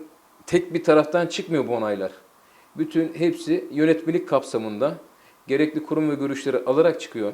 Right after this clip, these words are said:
ve bununla birlikte bunun altına imza atan, e, insanlar, e, zannetmem ki bu sorumluluğu alacak insanlar değil.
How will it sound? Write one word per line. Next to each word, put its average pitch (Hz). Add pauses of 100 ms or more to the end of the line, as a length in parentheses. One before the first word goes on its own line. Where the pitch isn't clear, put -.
(160)
ve 120
bununla 156
birlikte 156 (840)
bunun 123
altına 139
imza 139
atan, 139 (600)
e, 120
insanlar, 135 (720)
e, 120
zannetmem 123
ki 110
bu 123
sorumluluğu 131
alacak 123
insanlar 123
değil. 120